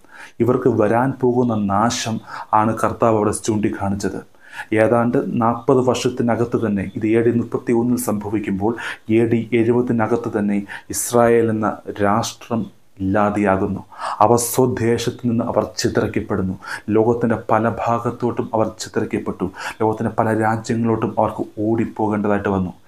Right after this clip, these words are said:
തീത്തൂസ് കൈസറിൻ്റെ നേതൃത്വത്തിൽ ഇസ്രായേൽ, അല്ലെങ്കിൽ യഹൂദ,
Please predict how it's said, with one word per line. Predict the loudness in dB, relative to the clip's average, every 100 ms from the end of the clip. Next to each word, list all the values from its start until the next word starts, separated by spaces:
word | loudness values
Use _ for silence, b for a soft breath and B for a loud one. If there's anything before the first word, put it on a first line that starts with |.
| B B -6
തീത്തൂസ് | -4 0 -2 0 0
കൈസറിൻ്റെ | 0 0 -2 -2
നേതൃത്വത്തിൽ | -2 -2 -2 -2 -2 -4 -6 B B
ഇസ്രായേൽ, | -6 2 4 4 2 -2 B -2
അല്ലെങ്കിൽ | 0 2
യഹൂദ, | 2 2 2